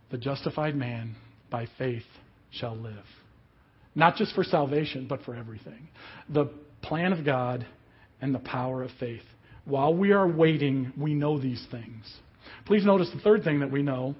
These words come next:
Waiting actively, we know the path of the faithless. We know the path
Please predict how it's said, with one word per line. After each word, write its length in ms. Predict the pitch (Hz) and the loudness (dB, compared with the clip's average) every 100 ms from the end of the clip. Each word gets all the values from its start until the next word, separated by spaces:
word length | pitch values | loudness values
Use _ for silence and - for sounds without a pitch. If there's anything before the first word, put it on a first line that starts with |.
| - - - - | -14 -20 -18 -10
Waiting 500 | 156 185 214 220 214 | 4 6 8 6 4
actively, 540 | 165 180 175 131 131 135 | 4 2 2 0 0 -2
we 420 | 139 156 214 247 | -2 4 8 8
know 520 | 214 156 131 131 143 139 | 8 6 4 2 0 0
the 100 | 135 | -4
path 580 | - 160 165 147 127 - - - - - _ _ _ _ _ | -2 0 2 2 0 -6 -20 -20 -20 -20 _ _ _ _ _
of 140 | - 127 | -8 -6
the 80 | 123 | -4
faithless. 640 | 143 143 - 120 - - - - - _ - | -2 -2 -4 -12 -14 -20 -20 -20 -20 _ -6
We 280 | 147 202 | 4 6
know 380 | 226 151 143 139 | 8 6 4 2
the 100 | 131 | -2
path 500 | 131 165 170 139 117 | -4 -2 0 0 -2